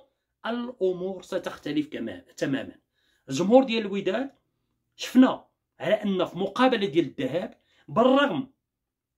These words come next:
على أن ألفين اللي كانت حاضرة أمام واحد خمسة وسبعين ألف، ولكن الجمهور ديال الوداد ما قصرش، الصوت ديالو كان مسموع،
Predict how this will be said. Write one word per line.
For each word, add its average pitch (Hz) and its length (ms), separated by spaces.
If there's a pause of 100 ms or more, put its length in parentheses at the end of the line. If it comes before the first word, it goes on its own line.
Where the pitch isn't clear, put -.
(120)
على 220 160
أن 220 320 (140)
ألفين 233 300
اللي 254 120
كانت 240 260
حاضرة 175 520 (300)
أمام 247 400
واحد 165 280
خمسة 220 320
وسبعين 175 440
ألف، 180 360 (360)
ولكن 254 540
الجمهور 175 340
ديال 233 180
الوداد 233 440 (200)
ما 190 100
قصرش، - 640 (540)
الصوت 254 300
ديالو 151 260
كان 117 160
مسموع، 190 520